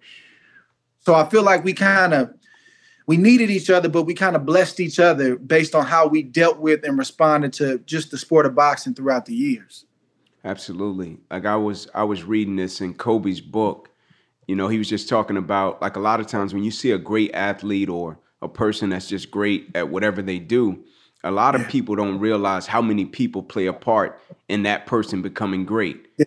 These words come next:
Speaker 2: and having family members, having friends, right? Different trainers, whatever the case may be.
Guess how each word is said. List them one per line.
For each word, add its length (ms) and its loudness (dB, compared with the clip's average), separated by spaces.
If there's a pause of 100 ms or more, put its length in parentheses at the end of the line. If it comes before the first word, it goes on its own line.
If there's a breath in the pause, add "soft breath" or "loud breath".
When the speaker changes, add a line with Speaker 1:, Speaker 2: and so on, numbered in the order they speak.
Speaker 2:
and 100 -8
having 440 0
family 420 0
members, 400 -6
having 300 -4
friends, 640 -2
right? 320 0
Different 320 -4
trainers, 440 0
whatever 280 0
the 40 -2
case 300 -2
may 140 -2
be. 400 -2